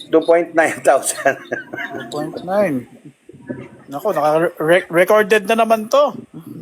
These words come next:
Speaker 1: Recorded.
Speaker 2: Oo. Para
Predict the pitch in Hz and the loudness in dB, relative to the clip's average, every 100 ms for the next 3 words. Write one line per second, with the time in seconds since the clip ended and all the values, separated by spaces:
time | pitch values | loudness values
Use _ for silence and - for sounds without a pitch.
0 | 165 156 123 143 135 117 127 - - - | -10 -4 2 4 2 0 -2 -4 -12 -16
1 | - - - - - - 202 208 214 220 | -12 -14 -12 -14 -14 -8 0 2 4 4
2 | 247 294 277 170 - - 127 | 4 4 4 2 -4 -4 0